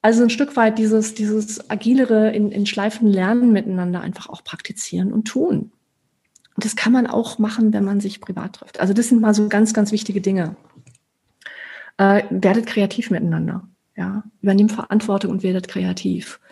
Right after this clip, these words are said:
Und, und sagt nicht einfach nur, wenn ein guter Freund sagt, "Äh, mach doch mal das und das." "Ja, hab ich schon probiert, funktioniert nicht." Ich sag, "Interessant.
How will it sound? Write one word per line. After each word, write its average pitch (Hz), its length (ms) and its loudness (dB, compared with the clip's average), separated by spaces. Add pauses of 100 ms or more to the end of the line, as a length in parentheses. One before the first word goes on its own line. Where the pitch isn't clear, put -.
(420)
Und, 196 240 2
und 196 180 2
sagt 208 260 2
nicht 220 160 0
einfach 196 300 -2
nur, 208 160 2
wenn 190 120 0
ein 190 40 0
guter 196 200 -4
Freund 196 280 -4
sagt, 190 360 -6
"Äh, 190 200 -4
mach 185 220 -6
doch 196 120 -6
mal 180 120 -2
das 180 200 -6
und 180 120 -4
das." 185 80 -4 (220)
"Ja, 214 140 6
hab 220 80 8
ich 214 100 0
schon 214 80 2
probiert, 208 360 0
funktioniert 190 540 -2
nicht." 175 160 -4
Ich - 60 -14
sag, 180 220 -8 (300)
"Interessant. 226 680 0